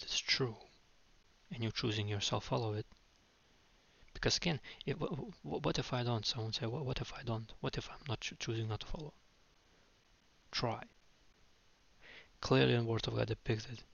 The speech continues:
that in Deuteronomy twenty-eight, verse fifteen till sixty-eight, curses from the Lord, those who not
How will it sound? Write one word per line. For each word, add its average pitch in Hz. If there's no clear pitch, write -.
that 113
in 117
Deuteronomy 117
twenty-eight, 117
verse 117
fifteen 113
till 107
sixty-eight, -
curses -
from 117
the 107
Lord, 110
those 117
who 113
not 110